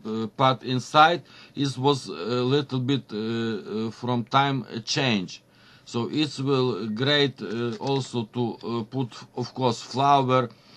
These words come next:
some, uh, maybe, uh,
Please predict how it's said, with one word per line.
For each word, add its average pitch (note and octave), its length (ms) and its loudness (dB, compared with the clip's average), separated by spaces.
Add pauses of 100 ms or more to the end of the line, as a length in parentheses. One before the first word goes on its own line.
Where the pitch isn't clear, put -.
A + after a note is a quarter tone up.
(260)
some, C3 560 4
uh, A#2+ 240 0
maybe, A#2 760 2 (1080)
uh, A2+ 40 -6